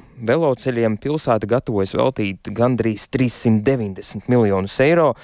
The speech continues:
no kuriem vairāk nekā trīsdesmit četrus miljonus eiro paredz, uh, veltīt ielu seguma nomaiņai.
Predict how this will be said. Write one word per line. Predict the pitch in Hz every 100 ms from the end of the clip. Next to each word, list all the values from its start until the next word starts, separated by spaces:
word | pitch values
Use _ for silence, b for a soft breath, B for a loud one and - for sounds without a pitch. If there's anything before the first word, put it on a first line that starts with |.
| B B 127
no | 123
kuriem | 156 143 120
vairāk | 127 139 123 127
nekā | - 131 -
trīsdesmit | 135 143 143 147 156 -
četrus | 143 165 - 190 -
miljonus | 160 170 160 151 139 -
eiro | 147 160 135
paredz, | 117 139 139 - -
uh, | 131 127 127
veltīt | - - 143 123 - -
ielu | 160 147 117 110
seguma | - 175 160 117 98
nomaiņai. | 104 135 107 95 92 92